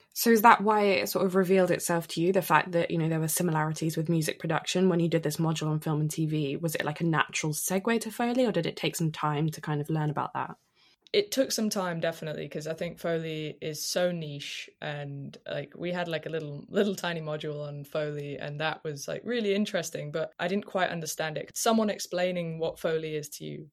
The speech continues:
Speaker 2: doesn't necessarily do it justice. It's so hard to comprehend it until you see it happening, and getting to see Foley happen and how it's done was, that was a real, "Phew, okay, there is something totally different here."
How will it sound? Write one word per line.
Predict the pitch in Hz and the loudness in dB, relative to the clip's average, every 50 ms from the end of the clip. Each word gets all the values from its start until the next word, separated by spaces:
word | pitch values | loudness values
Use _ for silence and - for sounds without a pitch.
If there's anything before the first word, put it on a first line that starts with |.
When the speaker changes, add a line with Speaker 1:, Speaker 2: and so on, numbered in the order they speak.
| _ - | _ -2
Speaker 2:
doesn't | 190 185 180 190 - - | 0 0 0 -2 -4 -6
necessarily | 170 170 160 - - - - 165 156 156 156 156 | -8 -8 -8 -6 -6 -4 -2 -2 -2 -2 -2 -4
do | 151 151 - 175 165 156 | -8 -8 -8 -6 -6 -6
it | 151 - | -6 -8
justice. | - - 147 147 - - - - - - - - - - _ _ _ | -8 -10 -10 -10 -10 -14 -14 -16 -16 -16 -18 -20 -20 -20 _ _ _
It's | - - - - | -6 -4 -2 2
so | - 214 202 196 | 6 8 8 8
hard | 185 196 180 170 170 | 8 4 2 0 0
to | - | -4
comprehend | - - 170 160 - 165 165 156 160 156 147 | -10 -10 -10 -10 -10 -10 -10 -8 -6 -6 -6
it | 143 - | -6 -6
until | - 147 - - 156 160 | -8 -10 -8 -8 -8 -8
you | 147 147 143 | -8 -8 -6
see | - - - - 175 156 143 | -4 -4 -2 -2 -4 -4 -4
it | 143 - - | -6 -6 -8
happening, | 147 139 131 - _ 147 143 127 - - 120 - - | -8 -10 -10 -10 _ -14 -14 -14 -12 -14 -14 -12 -12
and | 147 147 147 147 151 - | -10 -10 -10 -10 -12 -4
getting | - 175 175 - 170 165 160 147 | 0 0 0 2 0 -4 -8 -8
to | - 147 | -8 -6
see | - - - - 196 190 180 170 165 | -4 -4 -2 -2 -2 -2 -2 -4 -6
Foley | 170 - 151 147 147 147 143 | -4 -4 -4 -4 -4 -6 -8
happen | 147 143 139 143 - - - - - - _ _ _ _ | -10 -12 -14 -14 -14 -14 -14 -14 -14 -16 _ _ _ _
and | - 151 | -14 -14
how | 147 139 143 147 147 143 | -10 -6 -4 -4 -4 -4
it's | 143 - - | -6 -8 -6
done | - 147 147 139 139 143 139 139 | -6 -4 -4 -4 -8 -10 -10 -8
was, | 143 143 139 135 135 - - - - _ | -8 -8 -8 -8 -8 -10 -12 -12 -6 _
that | 170 165 156 - - | 0 0 0 0 -4
was | 156 147 147 | -6 -6 -6
a | 151 | -8
real, | 151 156 160 151 147 139 139 - _ _ _ _ _ | -4 -2 -2 -2 -2 -6 -8 -14 _ _ _ _ _
"Phew, | - - 156 147 139 - - - - - - _ _ _ _ _ _ | 0 2 2 2 2 -4 -10 -16 -18 -18 -18 _ _ _ _ _ _
okay, | 190 202 214 - 175 143 135 139 143 - _ _ _ - | -2 -2 0 -2 -4 -6 -6 -8 -10 -12 _ _ _ 2
there | 185 170 160 | 2 2 4
is | 151 - | 2 0
something | - 156 143 - - | -4 -6 -8 -8 -8
totally | 147 - 156 156 160 160 | -6 -4 -4 -4 -4 -4
different | 151 147 147 - - 147 151 147 | -8 -8 -8 -8 -12 -12 -10 -10
here." | - - - - - - | -10 -8 -8 -10 -10 -12